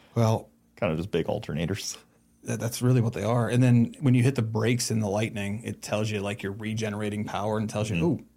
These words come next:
Speaker 1: ninety-eight percent of the brakes that you use was turned back into, uh, into a charge or whatever." I'm like,
Speaker 2: Yeah.
Speaker 1: "That's neat." How accurate it is, I don't know. And we're all just looking at screens, believing what we see. But from what I saw, I,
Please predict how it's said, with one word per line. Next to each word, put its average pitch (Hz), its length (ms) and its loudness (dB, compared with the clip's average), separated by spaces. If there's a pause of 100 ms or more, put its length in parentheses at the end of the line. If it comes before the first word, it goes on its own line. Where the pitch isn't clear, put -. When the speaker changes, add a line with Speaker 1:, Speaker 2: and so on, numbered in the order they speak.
Speaker 1:
ninety-eight 113 420 -2
percent 123 280 0
of 117 80 4
the 117 80 0
brakes 120 420 0
that 104 140 -2
you 113 100 -2
use 120 340 4
was 110 220 -4
turned 127 260 2
back 123 180 2
into, 113 300 2 (480)
uh, 110 320 -4 (280)
into 120 220 4
a 113 60 4
charge 127 340 2
or 113 60 -2
whatever." 92 320 -6
I'm 147 100 -6
like, 165 140 -6
Speaker 2:
Yeah. 87 80 2
Speaker 1:
"That's 92 160 0
neat." 110 260 -4 (1000)
How 135 140 0
accurate 123 440 0
it 143 40 4
is, 139 200 2
I 117 120 0
don't 110 160 0
know. 110 300 0 (300)
And 113 200 2
we're 120 160 4
all 107 120 2
just 113 160 -2
looking 113 200 -2
at 90 120 -6
screens, 113 480 0
believing 113 560 0
what 110 160 -2
we 107 120 -8
see. 120 320 2
But 113 300 -2 (1120)
from 123 180 0
what 131 100 4
I 139 100 2
saw, 123 320 4
I, 113 240 2